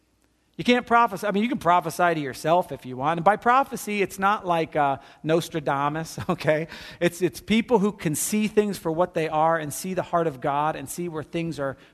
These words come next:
a little bit crooked and be able to speak into that, okay? And so you can't do that just by yourself. Now, some people feel like they have the gift of prophecy and they get on the internet and type out their rant for hours on what is wrong and, you know,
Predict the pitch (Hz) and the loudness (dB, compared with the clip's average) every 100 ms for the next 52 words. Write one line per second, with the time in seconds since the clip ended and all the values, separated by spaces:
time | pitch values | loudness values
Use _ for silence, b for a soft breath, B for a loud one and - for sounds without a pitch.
0 | _ 226 151 170 139 156 - 180 156 135 | _ -8 -2 0 0 -4 -2 -2 -2 -6
1 | 151 131 151 151 151 - 127 - - 151 | -6 -6 -2 -2 -2 -6 -14 -16 -8 -8
2 | - - 160 151 - 123 117 95 80 b | -8 -8 -4 -4 -6 -12 -14 -14 -20 b
3 | b b - 123 139 131 - 135 - 151 | b b -14 -10 -8 -8 -8 -10 0 2
4 | 139 135 B B B 165 - 254 202 190 | 2 -2 B B B -8 2 2 2 4
5 | 254 240 190 175 185 - 190 175 170 170 | 6 6 4 2 -2 2 4 4 2 -4
6 | 156 - 220 143 180 175 165 B B B | -4 2 2 2 2 2 0 B B B
7 | - - 240 277 349 330 - 220 214 208 | -10 0 4 6 4 0 -2 0 2 0
8 | - 254 262 226 190 196 175 175 - 165 | 0 2 2 2 0 0 0 -4 -4 -10
9 | - 180 175 175 190 185 165 160 160 190 | 0 0 0 -6 -8 -6 -4 -2 2 4
10 | 175 170 185 196 180 151 147 143 - 170 | 2 0 -2 -2 0 -2 -2 -10 -6 -4
11 | 165 165 151 - 147 131 143 151 147 - | -2 0 0 -2 -6 -2 -2 -2 -4 -8
12 | - 135 135 135 139 139 131 123 127 131 | -6 -4 0 0 2 0 -4 -6 -6 -4
13 | 135 147 143 139 127 143 139 143 139 143 | 0 0 0 -8 -2 2 4 4 4 4
14 | 143 139 131 135 139 135 | 2 -4 -6 -6 -4 -6